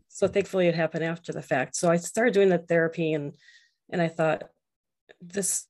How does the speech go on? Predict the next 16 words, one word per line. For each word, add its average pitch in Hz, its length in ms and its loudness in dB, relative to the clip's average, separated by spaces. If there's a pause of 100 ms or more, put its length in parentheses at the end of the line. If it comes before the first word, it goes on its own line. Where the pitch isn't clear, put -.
sucks," - 540 -2 (140)
'cause 156 200 -2
it's - 240 -12
like, 156 100 -2
I 160 60 0
never 180 240 2
enjoyed 185 480 2 (180)
intercourse 190 560 2
and 160 80 0
I 156 40 -2
have 170 180 -6
to 180 80 -2
use 175 140 0
these 156 160 -6
dilators 185 720 2
and, 143 180 -6